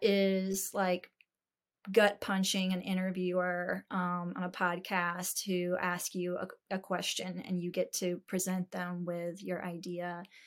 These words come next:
It's having, knowing what to say on a sales call. It's knowing, like, what to say on social media. It's knowing what to say on your website. It's, like, having a whole foundation to build your entire brand around.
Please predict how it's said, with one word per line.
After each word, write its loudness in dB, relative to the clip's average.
It's 4
having, 4
knowing 4
what 2
to -4
say 2
on -2
a -6
sales -2
call. -4
It's -2
knowing, 2
like, -2
what 2
to -6
say 0
on -4
social -4
media. -4
It's -2
knowing 4
what 0
to -6
say 0
on -2
your -6
website. -4
It's, 2
like, 4
having 4
a 2
whole 2
foundation 0
to -4
build 0
your -4
entire -6
brand -4
around. -6